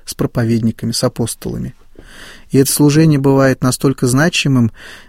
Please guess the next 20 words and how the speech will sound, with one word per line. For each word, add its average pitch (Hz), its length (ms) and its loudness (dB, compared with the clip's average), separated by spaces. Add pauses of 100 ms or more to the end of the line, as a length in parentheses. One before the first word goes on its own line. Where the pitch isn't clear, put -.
(120)
э, 113 380 0
что 117 760 0
сомневаться 123 640 0
здесь 117 300 -2
в 120 60 -4
роли 117 280 2
женщины, 127 640 0 (520)
э, 110 360 -2 (140)
было 123 540 0
бы, 120 120 0
конечно, 127 380 -2
преступлением. 117 680 -2
Ну, 165 140 2
к - 80 -20
примеру, 123 500 0 (460)
равноапостольная 127 760 0
Нина. 107 440 -2 (920)
Вот 113 260 -6
грузинская 139 580 0
церковь, - 640 -6